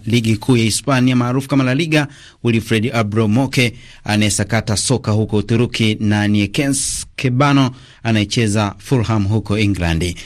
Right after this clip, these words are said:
Katika kundi hilo la G, Zimbabwe ipo kileleni na alama nane, ikifuatiwa na Liberia yenye alama saba, D R Congo ikiwa na alama sita na mkiani ipo Congo Brazzaville ikiwa na alama tano.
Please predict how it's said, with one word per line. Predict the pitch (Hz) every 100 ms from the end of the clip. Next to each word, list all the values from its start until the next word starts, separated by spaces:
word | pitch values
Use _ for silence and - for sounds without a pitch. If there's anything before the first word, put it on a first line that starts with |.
| -
Katika | - 120
kundi | 107 147 127
hilo | 135 139
la | 127 120
G, | 113 160
Zimbabwe | 147 131 123 135 127 135
ipo | -
kileleni | 117 120 120 139
na | 127
alama | 127 131
nane, | 127 165 151 147 - - -
ikifuatiwa | 113 113 120
na | 113 107
Liberia | 107 117 117 110 113
yenye | 113 110
alama | 107 104
saba, | 98 123 110 107
D | 104 110
R | 101
Congo | - 160 135 123 - - -
ikiwa | 117 120
na | 110
alama | 107 101
sita | - 120 110
na | 101
mkiani | 98 120 104 117
ipo | 107 110
Congo | 101 117 101
Brazzaville | 95 104 98 95 92 82 - - -
ikiwa | 104 - 107 95
na | 87 90
alama | 85 85 82
tano. | 82 143 101 82